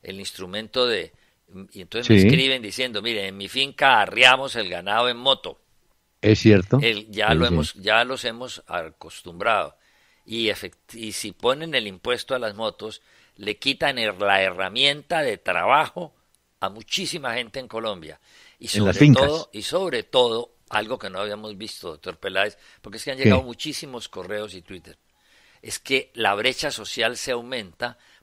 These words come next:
Speaker 1: porque el estatus de mejoría ha sido por lo menos de ilusión, tener moto. Tener moto
Speaker 2: Sí.
Speaker 1: da un estatus en el barrio.
Speaker 2: Claro,
Speaker 1: Tener
Speaker 2: es
Speaker 1: moto
Speaker 2: cierto.
Speaker 1: da un estatus en la finca. Y eso es lo que quiere acabar la reforma tributaria oligarca.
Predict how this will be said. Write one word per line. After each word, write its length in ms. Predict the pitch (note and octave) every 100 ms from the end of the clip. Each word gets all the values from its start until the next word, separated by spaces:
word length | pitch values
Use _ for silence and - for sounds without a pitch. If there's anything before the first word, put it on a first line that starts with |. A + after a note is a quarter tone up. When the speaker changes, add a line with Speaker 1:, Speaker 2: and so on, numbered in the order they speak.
| -
Speaker 1:
porque 380 | G#2+ - G#3+
el 80 | G2
estatus 840 | F#2+ - - D#3 - A2+ A2 - _ _
de 180 | F2+ F#2+
mejoría 600 | F#2 E2+ F#2 A2+ A2 D#2 _ _ _ _ _ E2
ha 120 | F2
sido 340 | - G#2+ A2+
por 180 | G2 F#2+
lo 80 | F2
menos 440 | F#2 G2 A2 F#2+
de 80 | F#2
ilusión, 560 | E2+ D#2+ D#2+ C3+ D3 D3 _ _
tener 320 | F#2+ F#2 G2
moto. 360 | G2+ G2+ - - _ _ _ -
Tener 280 | G2+ G2+ A2+
moto 160 | A#2+
Speaker 2:
Sí. 160 | A#2+ A2+
Speaker 1:
da 120 | A2
un 120 | A2+
estatus 500 | G#2+ - A#2 A2+ G2+
en 100 | F#2
el 100 | D#2
barrio. 360 | D#2+ E2+ - - _ _ _
Speaker 2:
Claro, 500 | - F#2 G2 A#2+ A2+ -
Speaker 1:
Tener 280 | G#2+ G#2+ A2
Speaker 2:
es 40 |
Speaker 1:
moto 100 | A#2
Speaker 2:
cierto. 220 | A#2+ G2+
Speaker 1:
da 120 | A2+ A2+
un 80 |
estatus 500 | A2 - A2+ A2 G#2+
en 120 | G2 F2
la 100 | F2
finca. 400 | G2+ F2 - - - _
Y 160 | A2+ B2
eso 260 | B2+ C#3+
es 60 | A#2
lo 120 | B2+
que 160 | - F#2+
quiere 360 | B2 A#2+ A#2+
acabar 420 | A#2 F2 F2+ A#2
la 140 | A#2 G#2+
reforma 480 | F2+ A2 G#2 G#2+ G#2+
tributaria 580 | F#2 E2 - F#2+ F#2
oligarca. 560 | F2+ D#2+ E2+ E2 - -